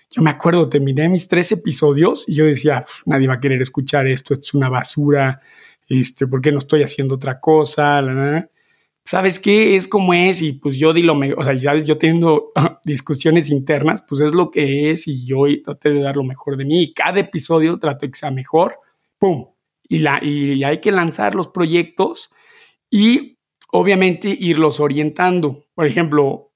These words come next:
gracias a que el episodio, ah, perdón, a que el podcast ha crecido tanto, pues ya la edición, pues ya no la hago, no la hago yo, afortunadamente la hace una persona muy talentosa que se llama Íñigo, ¿no?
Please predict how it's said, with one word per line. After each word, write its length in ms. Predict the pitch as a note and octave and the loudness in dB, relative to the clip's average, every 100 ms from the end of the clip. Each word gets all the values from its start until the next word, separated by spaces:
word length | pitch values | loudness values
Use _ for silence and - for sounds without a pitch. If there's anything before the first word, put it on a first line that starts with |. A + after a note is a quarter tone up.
| _ _ | _ _
gracias 460 | - B2+ E3+ F#3+ F3 | -8 -2 -2 -2 -4
a 100 | D#3+ | -4
que 80 | D3 | -2
el 80 | C#3+ | -4
episodio, 800 | C3+ C#3 - D3 C#3+ C#3+ - C#3 | -4 -6 -2 0 0 -4 -6 -6
ah, 220 | C3+ - _ | -6 -10 _
perdón, 320 | - C#3+ C3+ | -10 -6 -4
a 60 | C3 | -4
que 80 | |
el 120 | C3+ - _ | -6 -8 _
podcast 480 | F3 F3 - C#3 D#3 | 0 0 -4 -6 -6
ha 100 | D3 | -4
crecido 400 | D#3+ C#3 D#3 D3 | -6 -4 -4 -2
tanto, 580 | F3 D#3 C#3+ E3 - _ _ _ _ _ _ | -2 -2 0 -2 -2 _ _ _ _ _ _
pues 220 | D3+ C3+ | -2 2
ya 200 | D#3 D#3 | 2 2
la 160 | E3 | 2
edición, 760 | E3 D#3 D#3 - E3+ E3+ A3 - _ _ _ _ _ _ _ - - - | 0 0 0 2 2 2 0 -6 _ _ _ _ _ _ _ -20 -20 -2
pues 160 | C#3+ | 0
ya 120 | C3+ | 2
no 120 | C3 C3 | 0 0
la 160 | B2 | -2
hago, 400 | A#2+ B2 A#2+ A#2 - | -4 -6 -8 -10 -6
no 200 | C3 B2+ | -4 -2
la 120 | A#2+ | -2
hago 140 | A#2+ C3 | -2 0
yo, 200 | D3 D3 | 2 2
afortunadamente 760 | C#3 C3 C3 C3 C#3 D3 D3 | 0 -6 -4 -2 0 0 0
la 120 | C3 | -2
hace 180 | B2 - | -4 -4
una 160 | C3+ C3 | -4 -2
persona 360 | C3+ - C#3 | -6 -4 -2
muy 200 | C3 C3+ | 0 0
talentosa 580 | C3+ C3+ B2+ C3 C3+ - | -2 -2 -2 -2 -2 -2
que 60 | C#3 | -4
se 120 | - | -4
llama 200 | C3 C3 | -4 2
Íñigo, 480 | D3+ E3+ C#3+ B2+ B2 | 4 4 4 0 -8
¿no? 260 | A#2+ - | -8 -10